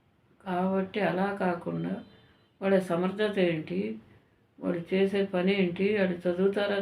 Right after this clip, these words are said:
చదవరా, ఇవన్నీ ఆలోచించుకొని సహాయం చేయాలి మనం. సహాయం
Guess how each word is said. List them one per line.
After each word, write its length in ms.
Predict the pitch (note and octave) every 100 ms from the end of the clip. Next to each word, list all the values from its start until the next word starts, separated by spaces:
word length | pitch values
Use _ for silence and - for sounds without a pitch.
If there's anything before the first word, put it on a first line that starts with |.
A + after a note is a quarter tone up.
| G3+
చదవరా, 480 | F3 E3+ F3 F3+ G3 - - - _ _ _ -
ఇవన్నీ 360 | E3+ F3 F#3+ G3 F3+
ఆలోచించుకొని 680 | F3+ F3+ F3+ - F3+ F3 F#3+ F3
సహాయం 420 | E3 D#3+ D#3+ D#3+ E3+
చేయాలి 380 | D#3+ E3+ F3 E3
మనం. 180 | D#3+ - - - _ _ _ _ _ _ _ _ _ _ _ _ _ _ _ _ _ _ _ _ _ _ _ _ _ _ _ _ _ _ _ _ -
సహాయం 480 | E3+ F3+ F3+ F3+